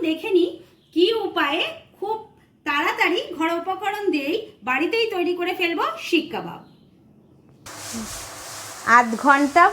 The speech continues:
হয়ে গেছে, আমি ফ্রিজ থেকে বার করে নিয়ে এসেছি।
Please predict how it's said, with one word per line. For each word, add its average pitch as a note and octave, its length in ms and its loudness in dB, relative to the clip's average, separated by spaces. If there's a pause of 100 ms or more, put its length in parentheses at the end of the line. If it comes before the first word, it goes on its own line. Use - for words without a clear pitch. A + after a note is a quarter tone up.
(140)
হয়ে B3+ 200 4
গেছে, C#4 240 2
আমি D#4+ 260 6 (420)
ফ্রিজ C#4 260 2 (100)
থেকে D4+ 260 4
বার B3+ 300 6
করে C#4 260 4
নিয়ে C#4+ 240 2
এসেছি। C#4 360 0